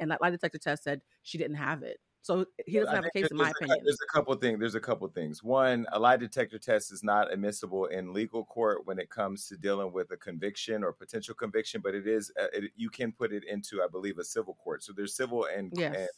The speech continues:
Speaker 2: criminal court proceedings that we're talking about, which are different. My mother left me home at six years old, and I remember cooking on the stove, and I also remember my sister burning her hand on the stove when we were by ourselves. And also, when I was molested, I was, when I was with a ro-, with a, with a babysitter. So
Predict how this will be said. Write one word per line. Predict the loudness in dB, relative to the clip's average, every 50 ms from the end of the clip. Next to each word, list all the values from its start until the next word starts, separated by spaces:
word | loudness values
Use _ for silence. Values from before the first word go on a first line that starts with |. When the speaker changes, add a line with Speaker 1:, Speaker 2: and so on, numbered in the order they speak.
| _ _ _
Speaker 2:
criminal | _ -4 -2 -2 -2 -4 -4 -6 _ -20 -20 -20 _ _
court | _ 0 0 0 0
proceedings | -2 -8 -4 -2 -2 -2 0
that | 0 -2
we're | -2 -2
talking | -2 0 0 0
about, | 0 0 -2 -2
which | -2 -8 -10
are | -4
different. | -4 -4 -2 -2 -6 -12 -12 _ -20 -20 -20 _ _
My | 2 4 4
mother | 6 6 6 6 6 6
left | 6 6 4 4 0
me | -2 -2
home | 0 2 2 2 2 0
at | -2 -2 -4
six | -6 -8 -8 -8 -8 -10 -10 -10 -10
years | -12 -8 -4 -2 -2 0 2
old, | 2 4 4 2 2
and | 2 2
I | 2
remember | 2 2 2 0 -2 -2 -4 -6 -8
cooking | -6 -12 -10 -8 -4 -4
on | -4 -6
the | -6
stove, | -6 -2 -2 -2 0
and | 0 0
I | 0
also | 0 0 0 -2 -2
remember | -2 -2 -4 -4 -4 -4 -4 -2
my | -2 -4
sister | -4 -6 -12 -12 -10 -10 -4
burning | -2 -2 -2 -2 -2 -4
her | -4 -4 -2
hand | -2 0 0 0 0 -2
on | -4
the | -6 -10
stove | -6 -2 0 0 0 -2
when | -6 -6
we | -4 -6
were | -2
by | 0 0
ourselves. | 0 0 -2 -2 -2 0 0 0 -2 -4 -16 -20 -20 -20 _ _
And | -2 2 4
also, | 6 4 4 4 2 2 2
when | 2 4 4
I | 4 4
was | 2 0 -2
molested, | 0 2 4 4 4 4 2 2 4
I |
was, | 4 4 2 0
when | -2 0 2 2 2 2
I | 2 2
was | 2 0 0
with | -2 -2 -2
a | 0
ro-, | 0 0 -2 -2 -2
with | -2 0 2 2
a, | 2 2 2 0 -2
with | -2 0 0
a | 4
babysitter. | 4 4 4 4 0 -2 -2 -2 -2 -2
So | 0 2 4 4 4 2